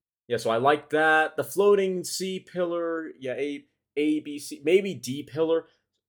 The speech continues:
The thing about me confusing C and D-pillars on cars is that, as far as I know, traditionally D-pillars are for cars, are, are for wagons. C-pillars are for traditional S U Vs. So either way, the very last pillar that's just ahead of the rear window,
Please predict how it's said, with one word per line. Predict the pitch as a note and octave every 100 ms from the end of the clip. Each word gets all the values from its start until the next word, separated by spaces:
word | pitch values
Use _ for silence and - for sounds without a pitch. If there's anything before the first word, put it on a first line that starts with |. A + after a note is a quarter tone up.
| _
The | E3
thing | E3+ B3
about | G#3+ F3+ D3 - _ _
me | D3 D#3+
confusing | D#3 C3+ D3+ D3
C | - D3 C#3+
and | G#2
D-pillars | A2+ A#2+ C#3 D3
on | D3
cars | C#3+ D3 C#3+
is |
that, | B2+ B2 _ _ _ _ _ _ _ -
as | C#3+ C#3+
far | G#3 A#3
as | A3
I | F3
know, | C#3+ D#3 D#3 A#2+
traditionally | - B2+ D#3 D#3 C3
D-pillars | A#2+ D#3+ - C#3 A2+ G#2
are |
for | G#2
cars, | - B2 A2+ G#2+
are, | C3 B2
are | C3+
for | C3+ A2
wagons. | G#2+ D3 C#3 F2 - - _ _
C-pillars | - - E3+ F#3 F#3 C#3 A#2
are | B2
for | B2+
traditional | B2 B2 A2+ A#2+ G#2+
S | G2
U | G2+
Vs. | F#2+ E2+
So | -
either | F#3+ F3+
way, | D#3 A#2+ - _
the | -
very | C3 F3+ A3
last | G3+ F3+ - -
pillar | F3 D3+ G2 F#2 _ _ _ _ _ _ _
that's | - B2 - -
just | - - D#3+ E3 E3
ahead | D3 C#3+
of | A#2+
the | C3 A#2+
rear | A2+ G#2 B2 B2
window, | A2+ A#2 A#2+ A2 F2+ E2+